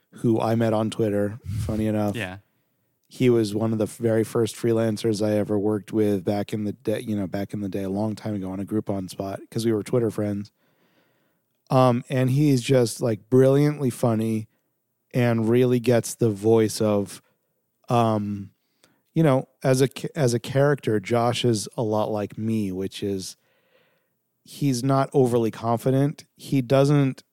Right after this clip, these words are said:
Speaker 1: go around the world thinking that you should listen to what he has to say. He chooses his words very wisely because, uh, when he wants to communicate something to you,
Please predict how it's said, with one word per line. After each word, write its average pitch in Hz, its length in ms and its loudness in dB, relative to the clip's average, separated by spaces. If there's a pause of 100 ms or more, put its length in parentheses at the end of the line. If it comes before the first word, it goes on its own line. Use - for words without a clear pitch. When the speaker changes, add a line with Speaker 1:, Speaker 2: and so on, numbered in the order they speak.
(220)
Speaker 1:
go 135 200 6
around 123 300 4
the 113 80 2
world 113 400 2
thinking 110 380 -4
that - 180 -2 (440)
you 127 180 -4
should 113 160 -4
listen 110 340 -2
to 107 100 0
what 101 180 0
he 101 340 -4
has 104 260 -4
to 92 100 -10
say. 98 440 -8 (600)
He 143 240 -4
chooses 165 460 2
his 143 180 0
words 131 300 2
very 113 320 2
wisely 101 680 0 (360)
because, 110 720 0 (640)
uh, 117 300 4
when 117 200 0
he 120 140 -2 (100)
wants 123 280 -2
to - 100 -10
communicate 123 680 0
something 107 480 -2
to - 140 -8
you, 107 340 2